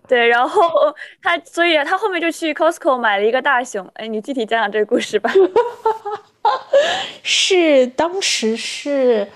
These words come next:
Speaker 2: 呃，可能是大二吧，然后是，就是对那个大熊很心动。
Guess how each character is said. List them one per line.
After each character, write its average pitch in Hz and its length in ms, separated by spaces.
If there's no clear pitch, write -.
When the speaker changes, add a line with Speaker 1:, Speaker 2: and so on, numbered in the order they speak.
Speaker 2:
呃， 190 560
可 214 120
能 202 120
是 285 140
大 285 180
二 240 380
吧， 196 260
然 185 160
后 220 360
是， - 320
就 196 180
是 175 560
对 254 120
那 240 120
个 226 80
大 202 160
熊 202 140
很 202 120
心 196 260
动。 208 240